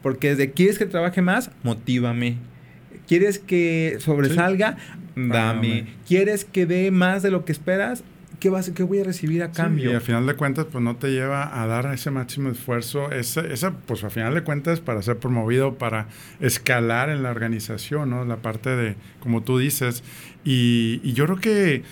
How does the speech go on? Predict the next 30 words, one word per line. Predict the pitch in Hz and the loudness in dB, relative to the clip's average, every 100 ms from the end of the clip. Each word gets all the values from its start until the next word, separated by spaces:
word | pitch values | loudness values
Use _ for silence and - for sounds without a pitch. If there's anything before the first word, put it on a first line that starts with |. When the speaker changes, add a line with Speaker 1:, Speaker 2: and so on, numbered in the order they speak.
| - - - - - | -20 -20 -20 -20 -4
Speaker 2:
pues, | 151 147 | 0 2
es | 185 180 - | 2 2 4
una | 196 190 | 2 4
cultura | 180 160 160 180 | 2 4 2 2
que | 190 175 139 | 2 2 2
así | 117 117 151 180 | 0 -2 -2 -2
es, | 185 - | -2 -4
¿no? | 156 143 | -4 -2
Ahora | 156 | 2
sí | 156 | 2
que | 170 185 | 2 2
nos | 143 139 | 2 2
han | 147 | 2
entrenado, | 170 160 123 123 147 131 113 | 2 2 0 0 0 -2 0
¿no? | 123 143 | -2 -2
Y | 143 151 123 - | -4 -6 -8 -4
cómo | 139 170 | -2 -2
poder | 160 151 143 | 0 2 2
romper, | 151 156 139 123 139 131 156 - - - - - - | 0 0 0 0 0 0 0 -6 -14 -20 -20 -20 -6
pues, | 139 - - | -4 -2 -2
ese, | 139 123 147 147 147 | -2 0 -2 -2 -4
ese | 131 156 | -2 -4
patrón, | 156 123 120 120 117 | -4 -6 -4 -2 0
¿no? | 113 135 | 0 -2
Este, | 127 - 123 110 110 - - 185 | -4 -6 -6 -8 -8 -18 -12 -6
¿qué | - 180 | 2 4
nos | 190 | 4
puedes | 190 180 185 | 2 2 2
recomendar? | 180 180 139 127 123 123 127 147 165 - - - - | 0 0 2 4 6 6 4 2 -2 -10 -20 -20 -8
Eh, | - 135 127 127 127 135 | 0 2 4 4 2 0